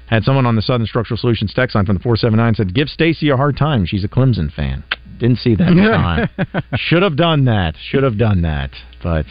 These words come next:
Speaker 2: That's
Speaker 1: yeah.
Speaker 2: okay.
Speaker 1: Yeah. I mean, she'll, she'll be fine, I feel like, with her two national titles, you know, over the past couple of years. Whatever. I'm sure she'll find a way to, to make it work. But,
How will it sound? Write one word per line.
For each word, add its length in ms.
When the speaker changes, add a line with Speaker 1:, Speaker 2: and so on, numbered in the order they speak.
Speaker 2:
That's 200
Speaker 1:
yeah. 60
Speaker 2:
okay. 280
Speaker 1:
Yeah. 180
I 60
mean, 140
she'll, 240
she'll 180
be 100
fine, 280
I 40
feel 140
like, 100
with 120
her 80
two 120
national 400
titles, 440
you 80
know, 100
over 100
the 80
past 280
couple 200
of 60
years. 260
Whatever. 380
I'm 100
sure 140
she'll 160
find 180
a 40
way 140
to, 200
to 60
make 200
it 60
work. 300
But, 220